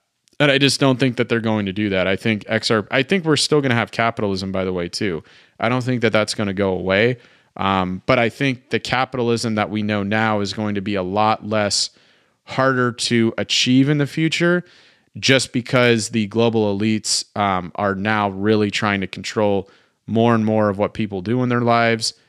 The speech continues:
with their wealth especially, um, and how they, uh, you know, gain passive income. And this is why I think it's crucial during this crash. I think this is the last crash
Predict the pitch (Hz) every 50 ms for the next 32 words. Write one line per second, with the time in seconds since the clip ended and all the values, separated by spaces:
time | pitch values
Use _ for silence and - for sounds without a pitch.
0 | _ - 107 107 101 95 90 90 98 104 110 120 120 - 107 - - - 110 110
1 | - - 120 117 113 113 113 113 113 - _ _ _ _ _ - - _ - 110
2 | 104 101 98 95 92 95 - - 113 107 101 - - 110 110 110 110 104 110 107
3 | 107 104 101 98 95 - _ _ _ _ _ _ - 95 98 92 90 90 82 73
4 | - - - 107 104 98 95 92 92 92 107 104 104 107 104 98 - 107 95 95
5 | - - 92 90 104 104 98 - 95 82 78 87 98 113 113 123 127 110 104 117
6 | 110 113 110 107 104 - - - _ _ _ - - 110 - - 127 110 110 95
7 | - - - - 139 139 131 - - 131 120 113 113 113 110 107 101 92 - -
8 | - - 120 120 113 - - - 120 139 156 156 - - 160 156 151 127 113 110
9 | 127 139 135 - 131 117 107 104 104 117 135 147 147 139 131 131 131 127 123 -
10 | - - - 123 127 120 101 98 95 - -